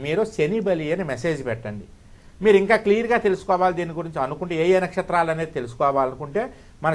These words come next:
చిర్రావూరి WhatsApp నంబర్ ఇక్కడ కింద కనబడుతోంది కదా, ఈ నెంబర్కి WhatsApp-లో ప్రొఫైల్ పిక్ చూడండి. నక్షత్ర బలికి సంబంధించిన రాసు, ఈ శని బలికి సంబంధించినటువంటి రాసుల్ని, నక్షత్రాలని నేను అక్కడ రాసి క్లియర్గా పెట్టా. Google Pay ఏ నెంబర్కి చేయాలి,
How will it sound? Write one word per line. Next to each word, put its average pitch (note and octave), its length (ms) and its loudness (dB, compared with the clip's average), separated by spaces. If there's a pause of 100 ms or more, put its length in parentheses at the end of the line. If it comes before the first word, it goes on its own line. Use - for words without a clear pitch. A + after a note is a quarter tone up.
చిర్రావూరి G3+ 560 8
WhatsApp F#3 420 2
నంబర్ F3 180 0
ఇక్కడ D3+ 200 -4
కింద F3 120 -2
కనబడుతోంది E3 640 -2
కదా, E3+ 100 2
ఈ D#3+ 420 -4 (100)
నెంబర్కి D#3+ 460 0 (420)
WhatsApp-లో E3+ 580 2 (120)
ప్రొఫైల్ C#3+ 480 4
పిక్ - 140 -4 (120)
చూడండి. B2+ 400 -4 (160)
నక్షత్ర C3+ 360 -4
బలికి C#3+ 340 -2
సంబంధించిన C#3 440 -6 (180)
రాసు, B2+ 260 0 (140)
ఈ A#2 180 -4 (300)
శని E3+ 240 6
బలికి F#3+ 340 6
సంబంధించినటువంటి D#3+ 920 -4 (100)
రాసుల్ని, D#3 520 0 (420)
నక్షత్రాలని D#3 680 0
నేను F3 180 0
అక్కడ C3+ 160 -6
రాసి C#3 340 0 (100)
క్లియర్గా D3 360 -2 (100)
పెట్టా. A#2+ 200 -2 (140)
Google D3+ 320 -2
Pay D#3+ 220 -2
ఏ C3+ 100 0
నెంబర్కి C#3 380 -4
చేయాలి, C3 320 -2